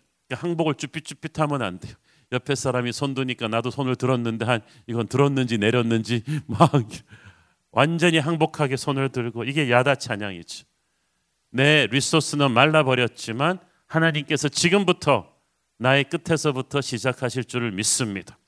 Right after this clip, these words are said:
나는 이 문제의 산 앞에서 절망하지 않겠습니다. 믿음을 가지고 기도하고 찬양할 것입니다. 그때부터 기적이 시작됩니다. 자, 여러분, 우물물이 바짝 말라 있는데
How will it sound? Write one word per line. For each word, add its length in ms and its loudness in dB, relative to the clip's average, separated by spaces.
나는 280 2
이 80 2
문제의 480 4
산 240 0
앞에서 400 2
절망하지 600 4
않겠습니다. 720 -2
믿음을 400 0
가지고 680 6
기도하고 680 2
찬양할 500 0
것입니다. 640 -8
그때부터 600 0
기적이 480 -4
시작됩니다. 800 -6
자, 160 -8
여러분, 460 -2
우물물이 680 -2
바짝 380 -4
말라 340 0
있는데 580 -8